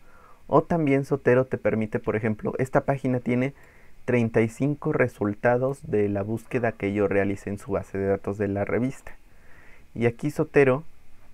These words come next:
te pone una carpetita, no te pone, este,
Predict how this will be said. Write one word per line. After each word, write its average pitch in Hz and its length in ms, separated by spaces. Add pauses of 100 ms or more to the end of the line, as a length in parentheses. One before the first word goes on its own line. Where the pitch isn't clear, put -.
(500)
te 107 100
pone 117 520
una 110 240
carpetita, - 760 (520)
no 117 220
te 120 120
pone, 110 520
este, 98 600